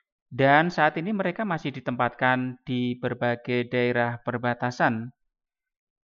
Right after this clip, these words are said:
Juru bicara militer Israel dalam pernyataannya juga mengakui bahwa sistem pertahanan Iron Dome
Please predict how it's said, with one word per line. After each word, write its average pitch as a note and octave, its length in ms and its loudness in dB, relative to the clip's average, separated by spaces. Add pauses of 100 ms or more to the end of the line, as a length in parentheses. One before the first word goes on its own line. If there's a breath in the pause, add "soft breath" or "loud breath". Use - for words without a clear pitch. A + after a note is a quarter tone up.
(220)
Juru C#3 240 0
bicara D3+ 560 6
militer D3 480 2
Israel D3 320 4
dalam C#3+ 320 2
pernyataannya C#3 960 0
juga B2+ 240 0
mengakui B2+ 480 -4
bahwa B2+ 480 0
sistem C#3 640 -4
pertahanan B2 720 0
Iron B2 400 0
Dome E3+ 320 0